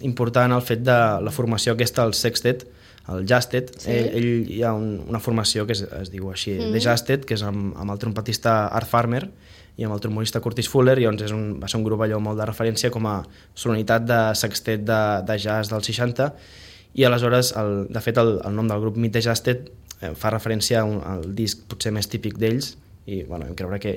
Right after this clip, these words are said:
Speaker 1: ja que és un tribut tan a aquesta formació, era un bon nom de grup.
Speaker 2: Escolta'm, això dels tributs funciona molt ara, funciona molt, moltíssim, en altres disciplines potser musicals, no? Però funciona molt lo de les bandes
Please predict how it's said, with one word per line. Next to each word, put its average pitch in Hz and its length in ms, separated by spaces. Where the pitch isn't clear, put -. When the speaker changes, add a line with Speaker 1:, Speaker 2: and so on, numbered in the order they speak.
Speaker 1:
ja 117 100
que 110 140
és - 20
un 113 140
tribut 113 320
tan 107 340
a - 140
aquesta 107 260
formació, 113 480
era 110 140
un 101 100
bon 98 160
nom 98 140
de 95 240
grup. 113 100
Speaker 2:
Escolta'm, 311 320
això 277 160
dels 381 220
tributs 302 320
funciona 294 420
molt 262 320
ara, 208 300
funciona 277 500
molt, 269 220
moltíssim, 254 640
en 220 100
altres 214 460
disciplines 240 580
potser 247 240
musicals, 233 720
no? 269 100
Però 277 160
funciona 240 380
molt 247 160
lo 233 80
de 220 100
les 208 220
bandes 220 340